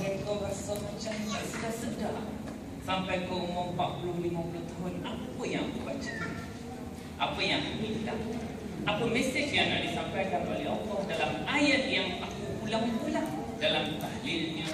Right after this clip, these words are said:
dalam wirid dan zikir? Ya? Ah, kami datang untuk sedarkan benda ni.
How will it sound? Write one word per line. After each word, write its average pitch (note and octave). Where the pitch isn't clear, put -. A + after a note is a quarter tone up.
dalam C3+
wirid D3
dan -
zikir? -
Ya? -
Ah, -
kami A#3
datang -
untuk -
sedarkan -
benda -
ni. -